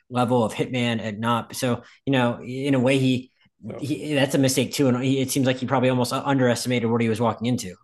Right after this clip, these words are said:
Speaker 2: So
Speaker 1: Um,
Speaker 2: the question, the question then becomes, right, why does he fail to do, like, why does he not do it the way that he might have, uh, acco-, you know, by his own rules?
Speaker 1: And on top of that, it, I for-, I, I forgot till now, like, it was so,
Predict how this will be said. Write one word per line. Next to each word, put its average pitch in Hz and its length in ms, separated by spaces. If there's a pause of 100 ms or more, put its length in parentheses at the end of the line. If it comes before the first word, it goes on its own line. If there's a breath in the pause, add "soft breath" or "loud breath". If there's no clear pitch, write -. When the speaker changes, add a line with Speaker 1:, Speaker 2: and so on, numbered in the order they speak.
(140)
Speaker 2:
So 117 180
Speaker 1:
Um, 139 60
Speaker 2:
the 139 80
question, - 360
the 147 120
question 139 300
then 143 120
becomes, 175 300
right, 160 180
why 131 640
does 139 260
he 135 440
fail 127 420
to 131 80
do, 131 240
like, 127 220
why 127 340
does 135 180
he 131 360 (320)
not 127 460 (140)
do 127 200
it 123 180
the 127 100
way 117 440
that 117 180
he 123 140
might 113 320
have, 110 440 (520)
uh, 117 400
acco-, 131 340
you 143 80
know, 135 80
by 120 240
his 131 140
own 117 280
rules? 185 200 (160)
Speaker 1:
And 180 80
on 190 100
top 190 220
of 180 80
that, 185 220
it, 160 220
I 160 80
for-, 165 160
I, 160 180
I 143 40
forgot 151 320
till 143 140
now, 131 240
like, 117 180
it 143 60
was 139 180
so, 147 160